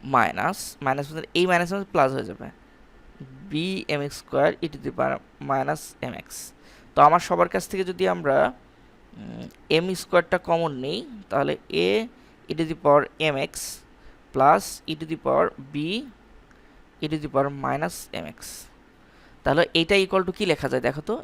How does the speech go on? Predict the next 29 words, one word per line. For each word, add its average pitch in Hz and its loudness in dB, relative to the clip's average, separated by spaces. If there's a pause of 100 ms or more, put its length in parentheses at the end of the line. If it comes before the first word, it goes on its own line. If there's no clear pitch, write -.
(120)
এটা 147 -4
equal 147 0
to 151 -8
হচ্ছে - -8 (120)
এ, 147 -2 (220)
ওয়াই 156 6
না? 277 -2 (440)
তাহলে 131 4
আমরা 135 -4
লিখতে 139 -6
পারি 131 -2 (100)
যে 143 -6 (160)
ওয়াই 139 4 (200)
টু 175 -4 (800)
equal 131 -4 (140)
to 131 -6 (280)
এম 135 -4 (160)
স্কয়ার 208 2 (1160)
ওয়াই, 101 -4 (540)
ঠিক - -12
আছে? - -8 (560)
তো 143 -4 (180)
এই 135 -6
পাশে 147 -6 (100)
যদি 135 -8 (100)
আমরা 135 -8
লিখি - -12
একটু, - -8 (1700)
পাশে - -12